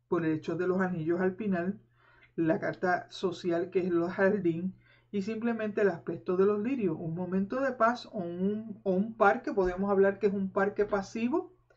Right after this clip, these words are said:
donde hay encuentros o se ha hecho un compromiso para estar en este.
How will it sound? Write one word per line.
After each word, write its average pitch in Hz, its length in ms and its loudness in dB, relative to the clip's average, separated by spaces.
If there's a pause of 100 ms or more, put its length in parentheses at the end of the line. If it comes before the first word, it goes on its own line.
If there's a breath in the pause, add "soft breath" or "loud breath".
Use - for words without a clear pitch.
(500 soft breath)
donde 196 420 6
hay 185 220 4
encuentros 202 680 2
o 175 360 2
se 185 220 0
ha 175 80 0
hecho 185 200 0
un 185 100 -2
compromiso 185 640 -4
para 156 200 -4
estar 156 240 -6
en 151 140 -4
este. 147 380 -8